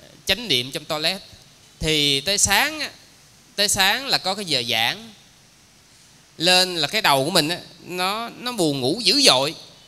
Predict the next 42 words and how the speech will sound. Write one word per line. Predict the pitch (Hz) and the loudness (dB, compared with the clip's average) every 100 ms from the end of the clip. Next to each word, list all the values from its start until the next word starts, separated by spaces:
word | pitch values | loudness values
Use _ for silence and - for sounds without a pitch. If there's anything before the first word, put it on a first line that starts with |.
| - - - _ _ - - - - - | -20 -20 -20 _ _ -20 -20 -20 -20 -6
Và | 151 | 0
đầu | 156 156 | 2 2
của | 151 | 2
mình | 214 151 | -2 -2
không | - 240 226 | 2 2 4
cách | 269 - - | -4 -6 2
chi | 247 233 | 4 4
mà | 202 | 2
tỉnh | - 190 | -2 2
táo | 190 220 254 | 2 2 0
được. | 131 - - - - _ - _ _ - _ _ - - - | -6 -8 -20 -20 -20 _ -20 _ _ -20 _ _ -20 -20 -12
Thành | 151 | -2
ra | 175 | 0
tới | 208 202 | 0 0
hồi | 151 | 0
sư | 139 180 | 0 2
lên, | 175 170 | 2 2
sư | 180 | 0
nói, | 180 240 | 0 0
sư | 208 | -4
không | - 175 | -6 -6
biết | 226 | -2
sư | 185 | -2
nói | 170 208 | -2 -4
cái | 208 | -4
gì. | 147 117 - - - _ - - - - - - - - _ _ - _ 147 | -4 -6 -10 -20 -20 _ -20 -20 -20 -20 -20 -20 -20 -20 _ _ -20 _ -10
Mình | 151 | 0
nói | 170 262 | 2 4
xong | 226 170 | 2 0
mình | 160 | -4
cũng | 208 | -6
không | 214 202 | -6 -2
biết | 254 247 | 0 0
là | |
nãy | 147 135 240 | 2 2 4
giờ | 156 | 2
mình | 143 | 2
đang | 160 175 | 2 2
nói | 226 | -2
cái | 247 | -2
gì | 170 139 | 0 0
luôn. | 160 | -2